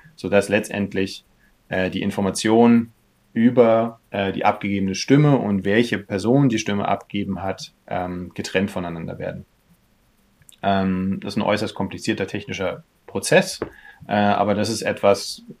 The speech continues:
was, was viel Vertrauen in Estland hat. Also die Zahlen seit zweitausendfünf wird das gemacht.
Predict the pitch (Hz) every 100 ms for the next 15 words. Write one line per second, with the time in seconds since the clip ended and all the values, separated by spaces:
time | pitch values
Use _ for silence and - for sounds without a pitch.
0 | - 104 98 95 - 104 - - 131 120
1 | 104 - 107 110 139 123 117 127 - 113
2 | 113 - _ _ - 143 - - 98 98
3 | 98 90 - - 101 104 110 107 101 104
4 | - 98 92 95 135 135 107 - - 104
5 | 143 -